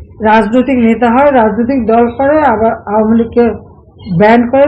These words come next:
ছাত্রলীগকে ব্যান করে। এদের দুঃসাহস দেখে আমি অবাক হয়ে যাই।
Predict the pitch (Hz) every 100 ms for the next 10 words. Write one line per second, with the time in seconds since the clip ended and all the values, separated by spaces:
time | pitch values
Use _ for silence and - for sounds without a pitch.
0 | 285 233 - 226 226 226 226 180 208 190
1 | 160 185 156 139 - - - - - 247
2 | 262 247 208 247 262 269 262 277 285 277
3 | 269 220 214 - 196 160 170